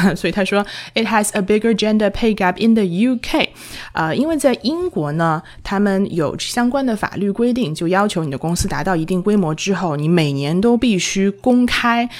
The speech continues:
你的男女收入差异的这个数据啊，所以说在英国他们报出来了，就能看到他们的这个 gender pay gap。那具体这个 gap 达到了多少呢？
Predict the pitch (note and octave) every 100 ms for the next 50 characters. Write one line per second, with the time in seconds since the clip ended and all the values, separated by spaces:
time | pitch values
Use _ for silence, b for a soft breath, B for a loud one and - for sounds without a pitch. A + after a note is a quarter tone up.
0 | B B E3+ E3 D#3+ D#3 - E3+ E3+ D#3
1 | F#3 G3 D3+ B2 F3+ F3 F#3 E3 - F#3
2 | F#3+ F3 E3 E3+ E3+ C#4+ A3 D4 A#3 -
3 | - - C3+ C#3+ D#3 D#3+ B B B -
4 | E3+ G3+ E3 D#3 F3 F3 E4 A3 - D#3
5 | C3 C#3 - D#3+ C#3 D#3+ - C4+ F#3+ B2
6 | - - D#3 D3 D3 D#3 D3 D3+ D3+ C#3+
7 | D3 D3 D#3 D3+ - D3+ - - _ _
8 | _ _ _ _ C4 C4 F4 D#4 - -
9 | - G#3+ G#3 A#3+ - - D#3+ F#3 G3+ G#3
10 | B3 D4 A3+ D3 D#3 F3+